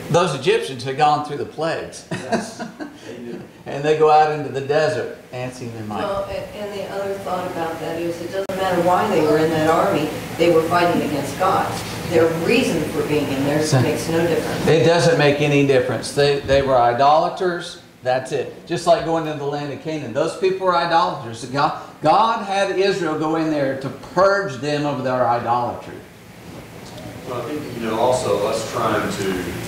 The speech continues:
Speaker 4: explain God's justice also is much like Job and his friends. We just kind of talk about things that, we, that are just too high for us to understand. I don't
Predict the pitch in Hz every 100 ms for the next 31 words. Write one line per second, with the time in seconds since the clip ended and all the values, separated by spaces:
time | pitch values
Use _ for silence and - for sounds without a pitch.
0 | - 170 - - - - - - - -
1 | - - 127 123 117 104 98 90 87 -
2 | - - - - - - 101 165 151 127
3 | 123 - - 127 127 123 - - 107 104
4 | 101 98 90 92 - 85 85 - - -
5 | - 160 - - - - 127 117 120 117
6 | - - 104 104 104 - - - - 87
7 | 85 - - - - 139 117 120 - -
8 | 98 - - 98 92 90 - 98 98 -
9 | - - - - - - - - - -